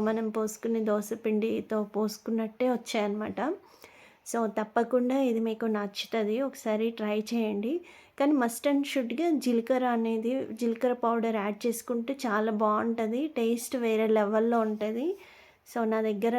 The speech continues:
లేదు. నార్మల్ జీలకర్ర కూడా వేసుకోవచ్చు కానీ మా పాప తినదు. ఆమె కోసం అన్నీ స్కిప్ చేసుకోవాల్సి వస్తుంది. So, ఫైనల్‌గా అయితే ఇదండి. మీకు చాలా బాగా నచ్చుతది. ఒకసారి ట్రై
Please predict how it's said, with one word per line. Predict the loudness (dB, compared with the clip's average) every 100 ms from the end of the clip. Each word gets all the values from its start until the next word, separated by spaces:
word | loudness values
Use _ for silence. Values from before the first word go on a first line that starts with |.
| 2
లేదు. | 2 2 4 2 0 -2 -16 0
నార్మల్ | 6 8 8 8 8
జీలకర్ర | 6 6 6 8
కూడా | 6 6
వేసుకోవచ్చు | 4 2 4 4 4 0
కానీ | -2 0 0 0
మా | -2 -4 2
పాప | 2 4 2 0
తినదు. | -2 2 4 2 0 0
ఆమె | 0 0 0 0
కోసం | 0 0 -2 0
అన్నీ | 0 4 4
స్కిప్ | 2 -2 -4 0
చేసుకోవాల్సి | 0 0 -2 0 2 0 -2
వస్తుంది. | -6 -8 -8 -6 -4 -6 -10 -20 -20 -20 -6
So, | -4 -2
ఫైనల్‌గా | 0 0 2 2 2 0
అయితే | 0 0 0
ఇదండి. | 0 -2 0 0 0 0 -2 -10 -20 _
మీకు | -6 -6 -2
చాలా | 2 4 4 4
బాగా | 4 4
నచ్చుతది. | 2 -2 -4 -2 -2
ఒకసారి | -4 -2 0 -2
ట్రై | 0 0